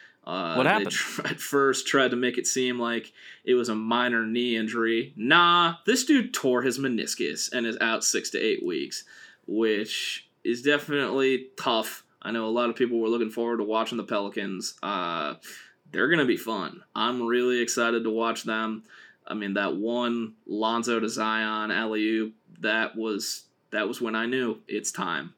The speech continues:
Speaker 1: Basketball's here. But,
Speaker 2: Um, so
Speaker 1: um,
Speaker 2: what do you think about the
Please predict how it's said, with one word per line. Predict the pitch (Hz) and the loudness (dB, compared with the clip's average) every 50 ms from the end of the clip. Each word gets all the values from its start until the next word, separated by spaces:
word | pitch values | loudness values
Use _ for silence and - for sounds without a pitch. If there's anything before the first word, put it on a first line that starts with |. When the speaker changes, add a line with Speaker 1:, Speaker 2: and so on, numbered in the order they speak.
| _ _ | _ _
Speaker 1:
Basketball's | 117 107 98 - - 117 113 - 113 107 101 110 110 | 0 0 0 0 -2 -4 -4 -2 -2 -2 -2 -4 -2
here. | - 110 98 82 80 - - - - - - - - _ _ _ _ _ _ _ _ _ _ | 0 0 0 2 0 -2 -4 -10 -16 -20 -20 -20 -20 _ _ _ _ _ _ _ _ _ _
But, | 110 113 - 117 113 | -14 -4 -2 0 2
Speaker 2:
Um, | 113 113 110 110 | 2 2 2 0
so | 107 - 156 135 110 131 127 113 | 0 2 4 4 4 4 4 2
Speaker 1:
um, | 107 | 2
Speaker 2:
what | 113 127 131 | 2 4 4
do | 127 | 4
you | 120 120 | 4 2
think | - - 127 117 | 2 0 -2 -2
about | - 104 110 107 107 107 104 - - _ _ _ _ | -2 -2 -2 -2 0 -2 -2 -6 -8 _ _ _ _
the | - 101 101 104 101 98 98 98 | -16 -10 -8 -6 -6 -4 -6 -6